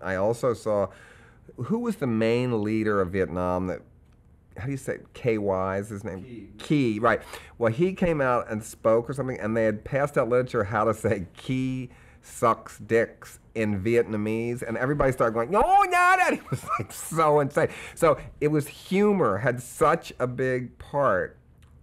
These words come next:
Speaker 1: of demonstrations in San Francisco with the Yippies and with everything, that the Cockettes became, I think, had to be influenced by that, by the rabble-rousing of the time.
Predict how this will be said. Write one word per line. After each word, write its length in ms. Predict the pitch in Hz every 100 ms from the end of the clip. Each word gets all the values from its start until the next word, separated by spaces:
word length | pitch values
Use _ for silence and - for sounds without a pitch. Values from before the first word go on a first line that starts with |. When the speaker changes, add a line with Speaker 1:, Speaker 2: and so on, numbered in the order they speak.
| -
Speaker 1:
of 360 | 107 107 104 107 -
demonstrations 760 | 104 117 110 - 123 123 113 90
in 80 | 78
San 160 | 73
Francisco 540 | 73 69 69 - - 50
with 200 | 78 90
the 60 |
Yippies 440 | 95 107 127 123 98
and 80 | 95
with 100 | 95
everything, 380 | 95 95 87
that 140 | 90 92
the 60 |
Cockettes 440 | 104 147 143 185 -
became, 380 | 165 170 151 120
I 140 | 123
think, 340 | 127 139 135 - - -
had 220 | 139 143
to 40 |
be 160 | 135 127
influenced 540 | 110 98 110 101 95
by 160 | - 87
that, 380 | 82 60 50 92
by 160 | 92 92
the 180 | 90
rabble-rousing 920 | 76 87 104 110 104 98 87 87 92 85
of 120 | 85
the 80 | 85
time. 380 | - 87 60